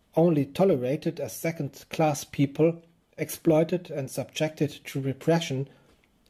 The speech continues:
and to find their place in German society. This creates an encouraging, empowering narrative, as it can also serve as a role model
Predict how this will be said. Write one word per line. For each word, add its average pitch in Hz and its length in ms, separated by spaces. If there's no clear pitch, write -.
and 147 140
to - 80
find 147 280
their - 140
place 131 360
in 135 80
German 127 460
society. 143 720
This 196 180
creates 165 440
an 135 240
encouraging, 151 800
empowering 143 680
narrative, 135 600
as 151 220
it 156 160
can 139 220
also 147 300
serve 139 360
as 131 160
a 139 60
role 147 280
model 127 380